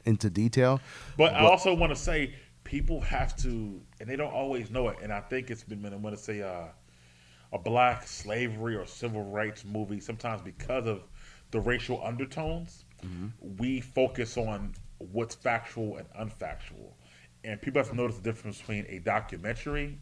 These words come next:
Speaker 2: and a movie.
Speaker 1: Mm-hmm.
Speaker 2: In a movie that's, uh, based off true events, so to speak,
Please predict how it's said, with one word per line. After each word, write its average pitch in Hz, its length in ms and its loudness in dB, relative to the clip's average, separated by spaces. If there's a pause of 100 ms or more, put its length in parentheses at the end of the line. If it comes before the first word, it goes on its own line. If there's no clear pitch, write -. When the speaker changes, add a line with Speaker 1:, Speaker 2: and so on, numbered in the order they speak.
(100)
Speaker 2:
and 113 140 -2
a 95 100 -2
movie. 110 420 0 (280)
Speaker 1:
Mm-hmm. 87 280 -6
Speaker 2:
In 110 100 -4
a 101 100 -6
movie 110 520 0 (260)
that's, - 360 2 (480)
uh, 104 280 6
based 117 280 4
off 101 260 -2
true - 340 -2
events, 117 640 0
so 110 160 -4
to 85 80 -8
speak, 90 340 -10